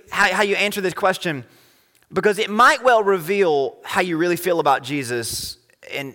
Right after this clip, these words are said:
who you really think Jesus is and what kind of faith you really have in him or you don't have in him. All of us could find ourselves disowned and disenfranchised for some outrageous, unjust reason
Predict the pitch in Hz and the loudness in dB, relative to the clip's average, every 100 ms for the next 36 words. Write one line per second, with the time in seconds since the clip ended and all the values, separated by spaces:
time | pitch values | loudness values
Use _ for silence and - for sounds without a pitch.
0 | - 175 165 151 170 139 - - - 160 | -12 -10 -8 -4 -4 -4 -10 -16 -8 -6
1 | 127 156 135 127 147 170 160 120 117 143 | -2 -2 0 0 0 2 2 0 -2 0
2 | - 147 - 160 170 180 170 139 165 208 | 2 0 4 2 2 -2 0 2 4 4
3 | 143 123 123 139 135 175 196 120 107 101 | 0 -2 -4 -2 2 2 2 0 0 -2
4 | 101 87 - - - _ _ _ _ - | -10 -14 -20 -20 -20 _ _ _ _ 4
5 | 214 294 330 269 254 - 214 202 214 202 | 8 10 8 8 6 6 2 6 8 8
6 | 185 - 151 139 127 - _ _ _ _ | 6 6 4 4 0 -12 _ _ _ _
7 | _ _ _ _ 131 165 160 160 226 277 | _ _ _ _ -4 0 4 4 4 -2
8 | 247 - _ _ _ _ _ _ - 190 | -8 -14 _ _ _ _ _ _ -2 2
9 | 196 196 180 170 160 - 107 98 101 127 | 2 0 2 2 2 2 2 2 0 -6
10 | 113 151 151 143 147 170 165 175 - 160 | -2 2 4 4 4 2 2 -2 0 0
11 | 180 160 170 160 135 120 98 90 | 2 4 2 2 -2 -2 -4 -12